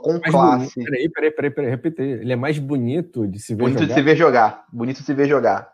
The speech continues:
Speaker 1: Futebol vistoso. Então,
Speaker 2: Ricardo
Speaker 1: isso
Speaker 2: Zogby
Speaker 1: não
Speaker 2: vai curtir esse comentário.
Speaker 1: <laughs> Então, é, eu acho até que faz mais sentido na, na maneira como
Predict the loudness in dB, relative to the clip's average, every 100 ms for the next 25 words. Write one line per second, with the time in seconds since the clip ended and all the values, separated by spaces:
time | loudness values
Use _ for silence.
0 | _ -8 2 4 4 0 -6 -4 -2 -4
1 | -12 -20 _ _ _ _ _ _ -20 -20
2 | -20 -12 -6 -6 -2 0 4 4 4 2
3 | 0 -8 -12 2 4 6 6 6 8 8
4 | 6 0 -8 _ -6 -6 -6 -10 -8 -8
5 | -6 -2 -2 -4 _ -4 -2 0 -2 -4
6 | -4 -10 -12 _ _ -6 -6 -8 -18 -6
7 | -6 0 0 0 -2 -10 _ _ 2 4
8 | 4 4 4 4 0 -2 -2 -2 -2 2
9 | 2 2 -2 -6 -4 -4 -6 -6 -4 -6
10 | -10 _ _ -8 -4 -4 -4 0 2 4
11 | 2 2 -6 -8